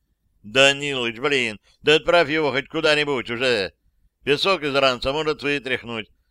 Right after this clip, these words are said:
а лопату пускай с собой заберет, он нам все равно не подходит». С этими словами я развернулся к Синюхину.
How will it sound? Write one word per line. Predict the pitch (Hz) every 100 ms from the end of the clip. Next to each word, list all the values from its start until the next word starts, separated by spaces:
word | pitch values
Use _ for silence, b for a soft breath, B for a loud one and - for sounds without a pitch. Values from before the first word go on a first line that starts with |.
| -
а | 110
лопату | 143 151 180 160
пускай | 135 - 127 117
с |
собой | - 160 143 123
заберет, | 120 117 113 110 - _
он | 107 135
нам | 147
все | 139 143
равно | 139 135
не | 135
подходит». | 131 127 107 110 104 98 _ _ _ _ _ _ _ _ _ _ -
С | 185
этими | 196 156 127
словами | 113 127 156 175 143
я | 151
развернулся | 156 117 107 120 147 147 143
к |
Синюхину. | - 151 131 117 104 110 107 107